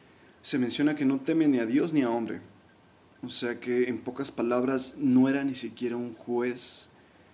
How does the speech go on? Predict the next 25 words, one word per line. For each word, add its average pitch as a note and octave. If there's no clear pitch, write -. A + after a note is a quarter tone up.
de, A2
de B2+
la A2
sinagoga. G#2
Era A#2+
un B2
juez C3
impuesto C3
por G#2
el, G2+
por A2
el G#2
imperio A2+
romano, G#2+
ya A#2+
que B2+
no, A#2
no D3
conocía, E3
ni F3+
respetaba, C#3
ni B2+
temía C#3
a B2+
Dios. G2